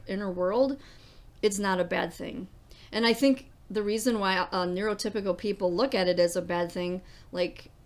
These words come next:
"Why can't you stop being selfish for five minutes?" You know, I think they look at it as a bad thing because they don't understand what it's like to be mentally drained just doing normal things. They think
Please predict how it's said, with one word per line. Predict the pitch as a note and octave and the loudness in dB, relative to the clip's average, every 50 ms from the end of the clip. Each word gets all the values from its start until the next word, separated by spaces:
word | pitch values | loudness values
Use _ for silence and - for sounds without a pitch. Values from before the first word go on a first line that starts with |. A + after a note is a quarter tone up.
| - - - - - - - - | -20 -20 -20 -20 -20 -20 -12 -6
"Why | - F3+ F#3+ G#3+ | -2 0 0 0
can't | G#3 - B3 A#3 A3+ - | 0 -2 -4 -4 -4 -4
you | B3 A3+ | -6 -6
stop | - - A3+ G#3+ G#3+ | -2 -2 -2 0 0
being | A#3 A3 G#3 | -2 -4 -4
selfish | - A3+ G#3+ G#3+ A3+ G3+ F#3+ | -4 -6 -6 -4 -6 -8 -8
for | - A3 G3+ | -8 -8 -8
five | G3 G#3+ G#3 G3+ | -6 -6 -6 -4
minutes?" | G#3 F#3+ G3 F#3 F3 F#3 - - | -4 -6 -6 -6 -8 -10 -10 -10
You | D#3 | -10
know, | D#3 D3 - - - - | -8 -8 -10 -10 -10 -8
I | F#3+ | -8
think | F#3 - G#3 F#3 | -8 -8 -6 -6
they | G#3+ G3+ | -4 -4
look | G3 G3+ G3 - | -4 -4 -4 -4
at | G3+ | -2
it | F#3+ F3+ F#3 | -2 -2 -2
as | F3+ F3 | -4 -6
a | F#3 F#3+ | -4 -2
bad | G3+ G3+ A3 A#3+ | -2 0 0 0
thing | B3+ A3 | -2 -4
because | G#3+ G#3+ A#3+ G3+ F#3+ | -4 -4 -6 -6 -4
they | G3+ G#3+ A3+ | 0 2 2
don't | B3 C#4 C#4+ C4+ | 4 2 2 0
understand | - B3 B3+ C4+ C4 B3+ - - - B3+ D4 F4 F4 C4 F#3 F3 F3+ F3 F#3+ - - - - - - - | 0 -2 0 0 -2 -4 -4 -4 -2 -2 0 0 0 0 -2 -2 -6 -10 -12 -16 -20 -20 -20 -20 -20 -12
what | - F#3+ G#3 A3+ | -6 -2 0 0
it's | A#3+ A#3 - - | 0 0 -2 -6
like | F#3 F3+ F3+ G3 A3+ B3+ C4 A#3+ - - - - - - - - - | -6 -2 0 2 2 2 2 0 -4 -10 -20 -20 -20 -20 -18 -12 -10
to | - - B3 B3+ A3+ | -4 -2 -2 -2 -2
be | G3+ A3+ A3+ A3+ | -2 -2 -2 -2
mentally | G3+ G3 F#3+ G3 G3+ G3+ - A#3+ G#3+ G#3+ G3 | -2 0 0 0 -2 -2 -2 0 0 0 -2
drained | F#3 F3+ F#3 F3 E3+ F3 F3+ G#3 A#3 G#3+ F3 - - - - - - - - - - - - - - | -4 -8 -6 -6 -4 -2 -2 -2 -2 -2 -4 -6 -8 -10 -14 -16 -18 -20 -20 -20 -20 -20 -20 -16 -10
just | F3+ G3 A3+ A#3+ A#3+ A#3 - G3 | -4 0 0 2 2 0 -4 -4
doing | F#3+ A3+ A3+ A3+ A3+ A3+ A3 G#3+ G3+ | -2 0 0 2 2 0 0 -2 -2
normal | G3 F#3+ G3+ G#3 G#3+ G#3 G#3 G#3 | -2 -2 -2 -2 -2 -2 -4 -4
things. | F#3+ - - G3+ G#3 G3 E3+ - - - - - - - - - - - - - - - - - - - - | -6 -8 -8 -6 -4 -4 -4 -6 -8 -12 -14 -16 -16 -18 -18 -20 -20 -20 -20 -20 -20 -20 -20 -20 -20 -16 0
They | G3 B3 C#4 D#4+ D4+ | 4 6 6 6 4
think | D4+ - D#4+ D#4+ D4 D#4 - | 2 2 2 2 2 0 -2